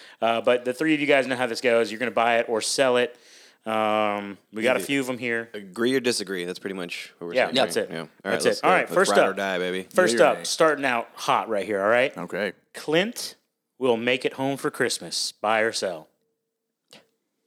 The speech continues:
Speaker 3: Hmm. Well, he's already, already bumping up against the deadline. I'm, I'm going that, uh, that he's not
Speaker 1: Okay.
Speaker 3: making it home for Christmas.
Speaker 1: Sweat says he's, Sweat is selling.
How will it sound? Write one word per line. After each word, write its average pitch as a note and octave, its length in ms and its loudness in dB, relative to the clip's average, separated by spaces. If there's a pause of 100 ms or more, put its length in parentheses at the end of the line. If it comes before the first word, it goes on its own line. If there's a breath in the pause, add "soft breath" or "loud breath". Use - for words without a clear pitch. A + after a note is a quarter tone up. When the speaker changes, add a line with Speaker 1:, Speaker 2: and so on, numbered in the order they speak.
(1300)
Speaker 3:
Hmm. A2 440 0 (100)
Well, C3+ 200 6
he's C3 140 4
already, B2 320 4 (200)
already D3 200 2
bumping A#2+ 260 4
up A2 80 2
against G#2+ 240 -2
the G#2 60 -6
deadline. F#2+ 520 -2
I'm, E3+ 460 0
I'm F#3 320 2
going G#2+ 540 4 (240)
that, F#2+ 420 -2
uh, F2 420 -2 (920)
that G2+ 120 -6
he's F#2+ 200 -8
not F2+ 720 -8 (560)
Speaker 1:
Okay. F#2+ 100 -8 (120)
Speaker 3:
making F#2 140 -4
it - 60 -10
home F2+ 140 -8
for - 120 -18
Christmas. - 380 -16
Speaker 1:
Sweat A#2+ 260 0
says A#2+ 280 0
he's, B2+ 220 -8
Sweat C#3 280 2
is D3+ 80 0
selling. G#2+ 380 -2